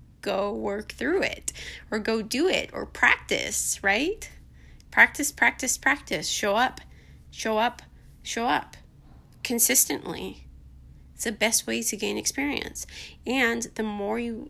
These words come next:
show up and the more you have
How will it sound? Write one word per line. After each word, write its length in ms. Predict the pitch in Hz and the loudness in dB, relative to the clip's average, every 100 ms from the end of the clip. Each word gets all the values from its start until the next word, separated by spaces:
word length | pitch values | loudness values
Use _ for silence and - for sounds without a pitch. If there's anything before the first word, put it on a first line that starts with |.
| - | -8
show 360 | - - 226 | -4 -2 -2
up 280 | 208 247 370 | -2 -4 -6
and 160 | - 208 | -8 -6
the 60 | 196 | -6
more 380 | 196 196 208 | -4 -4 -2
you 180 | 233 220 | -4 -6
have 640 | 220 - - 196 220 254 | -8 -8 -6 -4 -6 -8